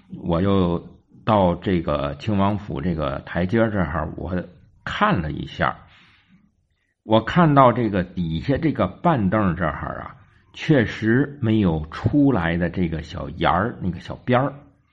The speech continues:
这是一个。再一个呢，这个半凳儿这儿啊，这个立着的这个面儿和上边儿那个其他凳儿的那个面儿是不一样的。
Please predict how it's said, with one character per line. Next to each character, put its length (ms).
这 160
是 160
一 140
个。 260
再 220
一 120
个 240
呢， 280
这 140
个 100
半 460
凳 120
儿 160
这 80
儿 380
啊， 220
这 160
个 200
立 400
着 160
的 140
这 140
个 120
面 280
儿 320
和 200
上 420
边 120
儿 60
那 180
个 720
其 240
他 260
凳 220
儿 40
的 140
那 160
个 140
面 200
儿 300
是 340
不 180
一 160
样 320
的。 140